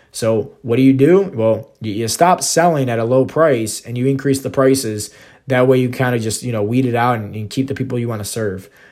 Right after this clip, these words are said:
That's what you just have to do as a business owner in this industry. So I hope you guys found some value from this. Please take notes.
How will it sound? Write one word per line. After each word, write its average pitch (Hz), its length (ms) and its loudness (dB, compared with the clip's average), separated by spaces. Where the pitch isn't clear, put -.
That's 117 240 -2
what 127 100 0
you 123 120 0
just 120 160 -2
have 123 140 0
to 117 60 -8
do 123 120 0
as 113 100 -2
a 107 60 -2
business 110 460 -6
owner 104 260 -6
in 104 100 -8
this 107 220 -6
industry. 104 580 -6
So 156 420 2
I 123 60 0
hope 175 160 4
you 190 60 0
guys 180 200 4
found 165 200 0
some 151 140 -2
value 139 300 4
from 151 120 -4
this. 160 240 2
Please 190 380 0
take 120 220 0
notes. 110 400 -6